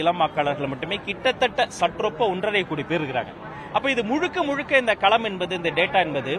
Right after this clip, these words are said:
புதிதாக வரக்கூடிய நியூ பிளேயர்ஸ், தமிழக வெற்றி கழகம் கூட நான் சொல்ல, டி வி கேன்னு சொல்லல, இந்த இளைஞர்களினுடைய அன்பை வெல்லக்கூடியவங்க நியூ பிளேயர்ஸ் தான் என்பது இந்த பொலிட்டிக்கல் டயஸ்போரால இருக்கக்கூடிய அந்த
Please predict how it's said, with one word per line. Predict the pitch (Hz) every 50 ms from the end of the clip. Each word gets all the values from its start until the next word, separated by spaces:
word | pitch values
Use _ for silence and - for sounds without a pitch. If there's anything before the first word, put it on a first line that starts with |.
| 175 165
புதிதாக | 190 226 247 233 240 233 226 226
வரக்கூடிய | 196 185 180 175 175 165 156 156 147 156
நியூ | 190 226 214 -
பிளேயர்ஸ், | 175 165 147 147 135 - - 170
தமிழக | 185 214 254 262 247 233
வெற்றி | - 226 208
கழகம் | 214 202 202 202 214 233
கூட | 247 254 214
நான் | 185 165 -
சொல்ல, | 165 147 139 -
டி | 185 208
வி | 214 185
கேன்னு | 196 196 170 156
சொல்லல, | 151 135 120 127 165 202 - - - - - - 170
இந்த | 170 185 180
இளைஞர்களினுடைய | 196 247 320 349 339 302 294 294 277 247 233 208 202 185 175
அன்பை | 185 214 233 226
வெல்லக்கூடியவங்க | 214 202 170 175 170 170 165 151 165 208 240 214 214
நியூ | 247 269 -
பிளேயர்ஸ் | 233 208 190 - -
தான் | 175 170 160
என்பது | 143 135 123 123 156 214 233 - - - - - 180
இந்த | 185 190 - -
பொலிட்டிக்கல் | 226 277 370 - 349 - 302 247 190
டயஸ்போரால | 190 214 247 254 - - - 233 220 208 202 185 170
இருக்கக்கூடிய | - 175 160 151 160 175 190 208 247 269 240 160 160
அந்த | 160 160